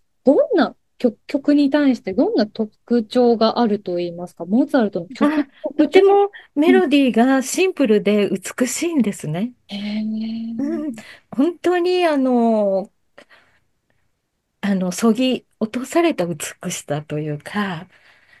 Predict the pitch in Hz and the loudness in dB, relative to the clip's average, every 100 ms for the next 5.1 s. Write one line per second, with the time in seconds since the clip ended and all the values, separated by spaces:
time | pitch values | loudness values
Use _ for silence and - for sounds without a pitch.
0 | - 196 208 196 160 - 262 285 339 359 | -8 -2 0 0 -2 -2 0 0 2 0
1 | 339 - 330 269 220 185 170 165 - - | 0 -2 -2 2 0 0 -2 -4 -6 -10
2 | - - - - - _ _ - 226 226 | -20 -20 -18 -18 -18 _ _ 0 2 2
3 | - 294 247 - - 214 202 185 185 180 | 2 2 2 -2 -2 -2 0 0 0 0
4 | 170 143 143 156 156 147 143 190 214 190 | -2 -4 -4 -4 -4 -4 -2 2 2 0